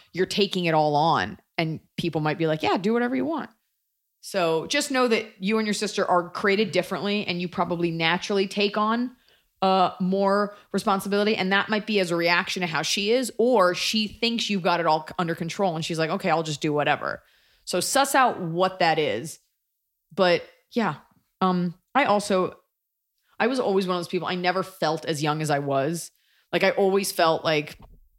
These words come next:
"Oh, that's what younger people do," even when I was young. So get it in.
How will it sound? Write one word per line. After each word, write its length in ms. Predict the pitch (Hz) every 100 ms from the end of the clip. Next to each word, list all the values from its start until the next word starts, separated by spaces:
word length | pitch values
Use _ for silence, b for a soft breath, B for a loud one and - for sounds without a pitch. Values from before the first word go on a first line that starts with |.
| _ - -
"Oh, 140 | 208
that's 200 | 180 -
what 180 | - 170
younger 280 | 190 190 170
people 320 | 170 156 156
do," 180 | 151 147
even 200 | 151 151
when 140 | 147
I 60 | 143
was 280 | 143 139 151
young. 240 | 160 170
So 440 | 165 160 147 147 -
get 160 | 220 240
it 100 | 202
in. 340 | 151 87 147